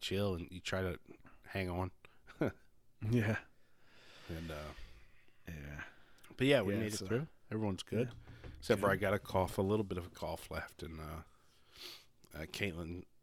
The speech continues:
Speaker 1: is on the end of whatever she had,
Speaker 2: Right.
Speaker 1: and Maeve hasn't thrown up for, like, four days, so that's good.
Speaker 2: Jeez, yeah, it's a good run. <laughs>
Speaker 1: Yeah.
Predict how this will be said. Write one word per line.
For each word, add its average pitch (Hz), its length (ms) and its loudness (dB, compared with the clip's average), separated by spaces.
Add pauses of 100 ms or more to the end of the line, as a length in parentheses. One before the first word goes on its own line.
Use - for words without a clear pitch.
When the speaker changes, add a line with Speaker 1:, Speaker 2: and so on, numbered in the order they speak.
Speaker 1:
is 90 280 -6 (400)
on 92 100 -6
the 87 140 -2
end 82 200 -4
of 80 300 -8
whatever 80 580 -6 (220)
she 80 280 -8
had, 78 220 -6
Speaker 2:
Right. 78 200 -6
Speaker 1:
and 80 160 -10 (160)
Maeve 87 360 -4
hasn't 80 340 -8
thrown 82 280 -6
up - 140 -10
for, - 180 -10
like, - 320 -8
four - 240 -10
days, 76 300 -8
so - 140 -10
that's - 220 -10
good. 85 240 -10 (640)
Speaker 2:
Jeez, - 420 -8
yeah, 92 180 -6
it's - 120 -8
a 107 40 -6
good 101 140 -4
run. 92 240 -4 (280)
<laughs> 160 100 12 (260)
Speaker 1:
Yeah. - 140 2